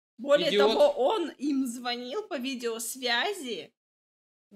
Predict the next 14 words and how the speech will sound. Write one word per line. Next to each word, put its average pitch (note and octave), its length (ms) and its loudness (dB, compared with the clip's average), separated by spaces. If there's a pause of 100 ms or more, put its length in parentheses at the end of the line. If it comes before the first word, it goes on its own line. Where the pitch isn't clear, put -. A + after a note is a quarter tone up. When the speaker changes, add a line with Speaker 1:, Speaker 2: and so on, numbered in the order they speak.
(160)
Speaker 1:
с A3+ 160 -8
голой C4+ 420 0
пиписькой, C4+ 800 -8
я A#3+ 100 -4
так A3 240 -14
поняла, F#3+ 560 -8
в A3 300 -8
антураже, D4 720 -2
так C4 180 -10
сказать, B3 680 -6
э, A#3 160 -4
де-, A#3+ 260 -6
де-, A#3+ 240 -6
декорациях D#4+ 1120 -2